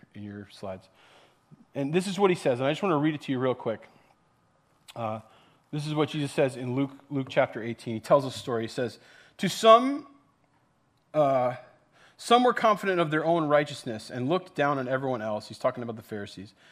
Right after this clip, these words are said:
Jesus told this parable. "Two men went up to the temple to pray, one a Pharisee and the other a tax collector. The Pharisee stood by himself and prayed, 'God, I thank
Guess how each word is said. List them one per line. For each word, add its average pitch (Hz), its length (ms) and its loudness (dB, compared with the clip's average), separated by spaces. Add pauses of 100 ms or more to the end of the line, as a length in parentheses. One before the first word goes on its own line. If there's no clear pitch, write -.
(280)
Jesus 180 320 -2
told 175 300 4
this 147 140 0
parable. 98 480 -6 (800)
"Two 262 160 2
men 240 240 4
went 190 120 2
up 185 180 4
to 208 80 -4
the 180 80 -2
temple 170 360 0
to 143 120 -6
pray, 139 500 -2 (420)
one 175 400 6
a 156 140 -2
Pharisee 170 640 0
and 127 100 -2
the 139 80 -2
other 156 240 2
a 127 60 -2
tax 139 320 4
collector. 107 440 -6 (280)
The 151 80 -4
Pharisee 220 420 6
stood 220 320 -2
by 185 180 2
himself 170 540 2
and 135 160 -6
prayed, 139 300 -6
'God, 170 340 6
I 160 100 0
thank 220 560 -6